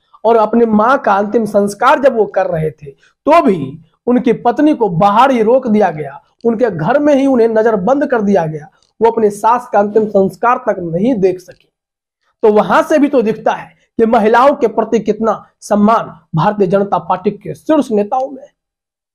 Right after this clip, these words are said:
तो फिर ऐसे नेता जो भाजयुमो के दिल्ली के अध्यक्ष हैं, उनकी पत्नी तीसरी बेटी होने पर मंदिर के बाहर बेटियों को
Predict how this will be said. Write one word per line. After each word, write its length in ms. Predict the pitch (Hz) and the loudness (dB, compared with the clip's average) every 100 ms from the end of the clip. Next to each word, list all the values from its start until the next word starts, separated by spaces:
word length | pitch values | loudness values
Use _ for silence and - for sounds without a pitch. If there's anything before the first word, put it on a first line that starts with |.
| _ - | _ -8
तो 60 | 208 | -2
फिर 160 | 254 | 0
ऐसे 320 | 247 277 349 | 2 2 2
नेता 300 | 320 269 - 233 - _ _ _ _ _ - | 4 2 0 -12 -18 _ _ _ _ _ 0
जो 120 | 247 | 0
भाजयुमो 680 | 185 180 226 208 254 269 339 | 2 2 2 2 2 4 2
के 220 | - 196 175 254 - _ _ | 2 0 0 -4 -8 _ _
दिल्ली 360 | 170 202 277 359 | 0 2 4 4
के 120 | 349 | 4
अध्यक्ष 500 | 233 160 190 - - | 2 2 -2 -4 -10
हैं, 320 | 143 135 262 - _ _ _ | -12 -12 -20 -20 _ _ _
उनकी 440 | 285 269 285 311 359 | 0 2 2 2 0
पत्नी 640 | 359 233 220 208 - - - _ - | 2 0 0 -2 -4 -10 -20 _ 0
तीसरी 360 | 311 311 339 | 2 4 2
बेटी 340 | 311 254 262 294 | 2 2 2 2
होने 420 | 226 202 247 311 | 2 2 2 2
पर 220 | - - - _ _ _ | -2 -8 -20 _ _ _
मंदिर 400 | 208 240 269 311 220 | 2 4 4 0 0
के 120 | 233 | 0
बाहर 300 | 196 240 254 | 2 2 2
बेटियों 360 | 202 220 240 220 | 2 2 2 0
को 140 | 202 | -2